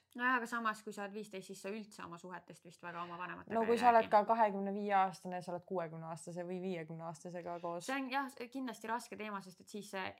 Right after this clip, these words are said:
Speaker 2: Nagu
Speaker 1: su kaaslane on
Speaker 2: põhimõtteliselt
Speaker 1: su vanemate vanune.
Speaker 2: Jah.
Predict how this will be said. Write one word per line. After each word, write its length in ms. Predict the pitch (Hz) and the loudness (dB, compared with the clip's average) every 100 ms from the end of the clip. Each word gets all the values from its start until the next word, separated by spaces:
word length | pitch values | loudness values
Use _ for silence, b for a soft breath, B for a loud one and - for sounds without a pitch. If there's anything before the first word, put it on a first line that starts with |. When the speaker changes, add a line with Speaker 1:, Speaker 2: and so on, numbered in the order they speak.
| - - _ _ 220 | -16 -20 _ _ 4
Speaker 2:
Nagu 140 | 214 | 6
Speaker 1:
su 40 | 220 | 8
kaaslane 200 | 285 262 | 8 8
on 60 | |
Speaker 2:
põhimõtteliselt 340 | 226 196 190 190 | 6 2 2 -2
Speaker 1:
su 140 | 196 185 | -6 -6
vanemate 500 | 190 190 185 185 - | -4 -2 -4 -6 -8
vanune. 280 | 185 185 185 | -6 -6 2
Speaker 2:
Jah. 200 | 196 175 | 4 4